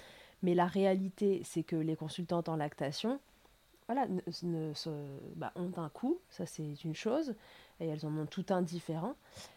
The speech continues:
Il y en a pas partout non plus, et puis, euh, elles sont, euh, pas ou très, très peu remboursées. Il y a certaines mutuelles qui prennent un petit bout, machin, mais enfin, comparé par exemple à l'ostéopathie qui est maintenant pas trop mal remboursée par les mutuelles,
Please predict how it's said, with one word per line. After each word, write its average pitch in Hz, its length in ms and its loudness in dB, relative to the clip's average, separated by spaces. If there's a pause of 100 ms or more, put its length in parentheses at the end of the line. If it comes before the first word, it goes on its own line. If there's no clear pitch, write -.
(280)
Il 202 60 8
y - 20 8
en 202 80 8
a 190 100 8
pas 190 140 4
partout 185 340 0
non 165 160 0
plus, 285 380 4 (280)
et 180 120 2
puis, 277 480 2 (100)
euh, 170 460 2
elles 170 120 0
sont, 226 340 0
euh, 170 300 0 (200)
pas 262 240 6
ou 190 180 2 (140)
très, 247 200 0
très 226 240 0
peu 226 200 2
remboursées. 202 480 4
Il 220 60 6
y 175 40 6
a 156 80 2
certaines 220 560 2
mutuelles 202 580 0
qui - 160 -18
prennent 208 280 0
un 160 120 0
petit 160 300 -2
bout, 202 180 2
machin, 202 300 4
mais 208 60 6
enfin, 165 280 2 (140)
comparé 185 340 6
par 190 120 6
exemple 185 220 4
à 160 80 2
l'ostéopathie 175 640 2
qui 160 160 -2
est 151 40 -2 (140)
maintenant 165 320 -2
pas 185 200 4
trop - 180 -6
mal 175 180 4
remboursée 165 420 0
par 170 160 0
les 156 120 0
mutuelles, 190 500 0